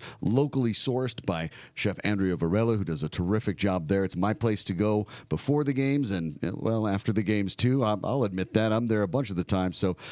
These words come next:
the, uh, the rooftop views are phenomenal. Make sure you check them out at tap fourteen dot com. Then spell that out, tap fourteen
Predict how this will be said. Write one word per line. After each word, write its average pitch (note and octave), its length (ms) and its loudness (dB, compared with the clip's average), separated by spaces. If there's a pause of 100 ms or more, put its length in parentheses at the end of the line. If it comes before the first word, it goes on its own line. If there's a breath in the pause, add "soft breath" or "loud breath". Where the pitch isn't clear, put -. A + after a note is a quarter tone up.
(140)
the, G#2 160 2
uh, F#2+ 120 2
the G2 60 0
rooftop A#2 400 0
views G#2+ 180 0
are G2+ 60 0
phenomenal. C#3+ 500 2
Make A#2+ 160 0
sure - 120 -4
you G#2 120 -2
check D3+ 260 0
them G3+ 240 2
out A2+ 220 0 (240 loud breath)
at D3+ 80 -4
tap C3+ 240 0
fourteen A#2+ 500 0 (140)
dot G#2+ 320 0
com. B2 560 -2
Then E2 160 -2
spell - 260 -2
that E2 180 -2
out, C#2+ 240 -2
tap F#2+ 300 -2
fourteen A2+ 920 0